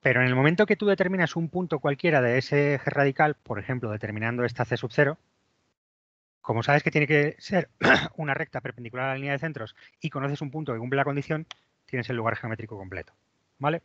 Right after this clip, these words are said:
Y eso me lleva muy amablemente, muchas gracias, a determinación del eje radical. ¿Cómo podemos nosotros determinar el eje radical de dos circunferencias?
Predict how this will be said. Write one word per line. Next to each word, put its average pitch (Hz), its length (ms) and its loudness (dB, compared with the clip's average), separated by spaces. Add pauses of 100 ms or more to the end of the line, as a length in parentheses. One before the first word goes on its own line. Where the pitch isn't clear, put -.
(1080)
Y 127 100 2
eso 151 160 4
me 160 100 4
lleva 156 180 4
muy 151 160 0
amablemente, 139 480 2
muchas 135 200 -2
gracias, 151 380 0
a 170 160 2 (240)
determinación 113 840 -2
del 127 120 -2
eje - 180 -10
radical. 117 420 -2 (220)
¿Cómo 147 360 2
podemos 147 360 0
nosotros 175 500 -2 (380)
determinar 117 560 0
el 127 80 2
eje - 180 0
radical 127 500 0 (360)
de 113 100 -4
dos 110 220 -2
circunferencias? 107 960 -8